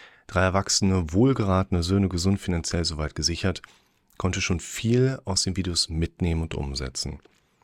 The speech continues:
Meine lästigen und persistierenden Ängste und das Wohlergehen meiner Söhne, eigentlich seit dem Zeitpunkt, als ich mit dem Erstgeborenen aus der Klinik nach Hause fuhr,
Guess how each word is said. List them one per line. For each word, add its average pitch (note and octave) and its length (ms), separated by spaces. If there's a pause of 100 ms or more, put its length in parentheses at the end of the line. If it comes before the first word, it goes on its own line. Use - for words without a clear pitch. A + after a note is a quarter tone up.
(1000)
Meine F2 160
lästigen B2 480
und A2 120
persistierenden A#2+ 720
Ängste B2 440
und - 140
das - 160
Wohlergehen A2+ 580
meiner F#2+ 240
Söhne, G#2+ 600
eigentlich F#2 320
seit F2+ 160
dem F2+ 100
Zeitpunkt, G2+ 580
als F#2 200
ich F#2 100
mit F2 120
dem F2+ 60
Erstgeborenen F2+ 680
aus D#2+ 140
der - 100
Klinik E2+ 340
nach C#2 140
Hause D#2+ 300
fuhr, A#2+ 420